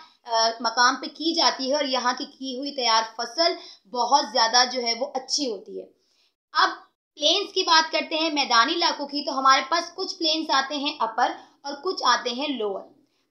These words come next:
आज मैं आपको upper plains के बारे में बताऊंगी, यानी कि दरियाए सिंध के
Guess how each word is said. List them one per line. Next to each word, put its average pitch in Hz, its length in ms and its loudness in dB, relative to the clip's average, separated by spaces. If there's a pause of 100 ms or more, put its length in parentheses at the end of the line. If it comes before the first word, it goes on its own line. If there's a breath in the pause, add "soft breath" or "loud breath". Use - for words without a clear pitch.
आज 294 260 8
मैं 330 100 2
आपको 302 240 2
upper 320 400 2
plains 269 300 -2
के 277 100 -4
बारे 226 240 2
में 226 140 -4
बताऊंगी, 285 880 -2
यानी 285 160 -2
कि 302 280 -4
दरियाए 247 460 6
सिंध 320 280 -2
के 330 260 0